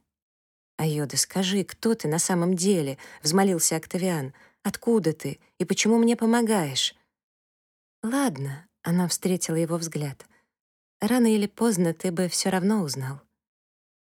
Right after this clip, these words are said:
Встав, девочка одним прыжком перескочила песчаный берег, приземляясь на гребень волны и не тревожа пенной кромки. "Я — песня", сказала, балансируя на бегущей волне.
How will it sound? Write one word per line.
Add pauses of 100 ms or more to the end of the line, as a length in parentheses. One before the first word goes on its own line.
(140)
Встав,
девочка
одним
прыжком (280)
перескочила
песчаный
берег, (280)
приземляясь
на
гребень
волны (240)
и
не
тревожа
пенной
кромки. (960)
"Я — (640)
песня", (360)
сказала,
балансируя
на
бегущей
волне.